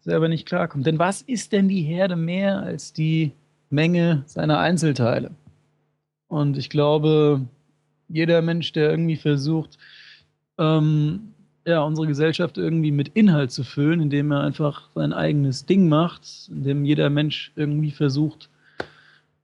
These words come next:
seine eigene, seinen eigenen Weg zu gehen. Erst dadurch gibt es irgendwie der Welt ein bisschen Farbe, ein bisschen Inhalt irgendwie.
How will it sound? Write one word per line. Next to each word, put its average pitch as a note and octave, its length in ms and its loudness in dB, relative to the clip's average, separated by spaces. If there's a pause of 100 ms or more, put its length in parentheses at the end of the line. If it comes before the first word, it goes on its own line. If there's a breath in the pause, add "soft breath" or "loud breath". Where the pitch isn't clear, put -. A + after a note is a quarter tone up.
(120)
seine C#3+ 440 -2
eigene, D3+ 840 2
seinen D#3+ 180 -6
eigenen G3+ 720 6
Weg G#3+ 320 2
zu D3 200 0
gehen. A#2+ 680 2 (200)
Erst E3+ 300 -6
dadurch F#3 840 -2 (920)
gibt F#3+ 260 -2
es F#3 200 0
irgendwie F3 720 -2
der D#3+ 200 -4
Welt F3 280 0
ein F3+ 100 0
bisschen E3+ 300 -4
Farbe, F3 580 -4
ein C3 140 -4
bisschen E3 380 -4
Inhalt F#3+ 600 0
irgendwie. - 560 -18